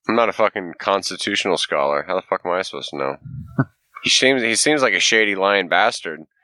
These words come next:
Speaker 1: and I wouldn't trust him for fucking nothing. I don't care if he's my president.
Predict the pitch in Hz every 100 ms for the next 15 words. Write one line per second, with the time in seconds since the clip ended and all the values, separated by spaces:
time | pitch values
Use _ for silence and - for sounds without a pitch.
0 | - - - 95 80 - 95 - 92 76
1 | - - - - _ _ _ - - -
2 | - 95 87 78 120 - 65 69 _ -
3 | 92 101 113 104 104 73 67 73 67 71
4 | 67